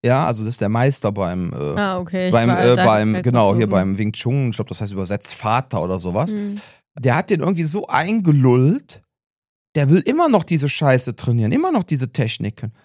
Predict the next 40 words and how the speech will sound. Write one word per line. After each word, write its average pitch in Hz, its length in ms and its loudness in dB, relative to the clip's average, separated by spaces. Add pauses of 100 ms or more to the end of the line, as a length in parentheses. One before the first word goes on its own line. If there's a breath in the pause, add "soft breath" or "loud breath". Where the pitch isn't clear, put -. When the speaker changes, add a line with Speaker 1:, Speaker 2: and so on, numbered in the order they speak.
Speaker 1:
Und 151 140 4
in 165 100 6
seiner 175 300 4
Einheit, 180 800 0 (200)
ja, 156 360 2 (320)
Speaker 2:
Mhm. 202 140 -2
Speaker 1:
das 101 140 -4
ist 107 120 -6
nicht 110 100 0
das 107 160 0
Land 101 180 2
N 101 120 2
R 90 160 2
W, 101 140 6
ihr 117 60 6
Lieben, 143 280 2
also 98 160 -2
jetzt - 140 -6
bitte 104 200 -2
nicht 120 140 0
irgendwie 131 220 0
angesprochen 117 480 -2
fühlen, 233 200 -2
falls 113 320 0
es 107 140 -8
doch 117 180 0
Parallelen 123 640 4
gibt, 208 260 -2
bitte 120 240 0
melden, 127 360 4
würde 120 100 -6
mich 123 140 -8
interessieren. 120 540 -2 (380 loud breath)
Aber, 156 380 4 (1080 loud breath)
äh, 233 160 -14
der, 170 200 0
die 160 260 4
wollen 202 160 6
immer 359 240 6
noch 143 340 0